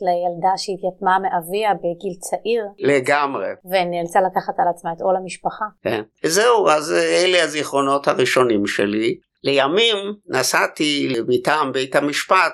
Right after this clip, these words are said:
Speaker 2: היה כנס של בתי המשפט המנהליים באיסטנבול. הגענו כמה ימים קודם, והיו עוד חבר'ה שהגיעו, והחליטו שהם ייקחו מורה דרך שיעשה להם סיור באיסטנבול.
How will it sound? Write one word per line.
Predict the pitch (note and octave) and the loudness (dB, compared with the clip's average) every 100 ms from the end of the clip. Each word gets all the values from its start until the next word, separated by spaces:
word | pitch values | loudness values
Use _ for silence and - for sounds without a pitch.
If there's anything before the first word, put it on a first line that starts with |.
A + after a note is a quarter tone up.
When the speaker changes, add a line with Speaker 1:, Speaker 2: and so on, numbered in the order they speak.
| - | -2
Speaker 2:
היה | A#2+ B2+ C#3 C3+ B2+ B2+ - _ | 0 2 4 4 2 -2 -10 _
כנס | - F3+ D#3 A#2 G#2+ | 2 2 2 -4 -6
של | - - A2+ G#2+ A2 G#2 | -8 -4 0 0 0 0
בתי | A2+ - C3+ C3 | 2 2 4 4
המשפט | A#2 A2+ - - B2+ - | 2 0 -2 0 0 0
המנהליים | A#2+ A#2+ A#2+ A#2 B2 B2 A2+ - - | -2 0 2 2 0 0 0 -2 -4
באיסטנבול. | D3 E3 - C#4 D#4 G3 - - - D#3+ E3 | 0 0 2 0 -2 -6 -8 -8 -6 -4 0
הגענו | F#3+ G3+ F3 | 0 0 0
כמה | D#3+ D#3 C#3+ | 0 0 0
ימים | B2+ C3 C3+ | 0 0 -2
קודם, | B2+ G#2+ F#2+ A2 B2 C4+ _ _ _ - | 0 0 0 -4 -4 -6 _ _ _ -12
והיו | A2 A#2+ C#3+ E3+ | -4 2 2 4
עוד | D#3+ C3+ C3 | 4 4 2
חבר'ה | - G#2 G#2 G#2 | 0 -2 0 -4
שהגיעו, | - G#2 G#2 F#2+ G#2 A2 B2+ D3 | -2 -2 -2 -4 0 2 4 4
והחליטו | C3+ C3 F#3+ B3+ - D3+ D3 - - _ | 2 2 2 0 0 0 0 -2 -8 _
שהם | - - B2+ C3+ C3+ C3+ | -2 0 0 0 -2 -2
ייקחו | C3 - - G3+ F#3 E3+ E3 C3+ D3 | -6 -8 -2 0 2 0 0 0 2
מורה | C#3+ E3 F3 | 4 4 4
דרך | G#3+ G3+ E3 D3 - | 2 2 2 0 2
שיעשה | C#3+ C3+ - D3+ | 2 4 2 2
להם | C#3+ C#3 C#3 | 4 4 2
סיור | - E3+ C#3 C#3+ B2 C#3 | 2 2 2 0 -2 0
באיסטנבול. | A2+ A2+ A2 A#2 - G2 F#2+ | 0 2 -2 -2 0 -2 -2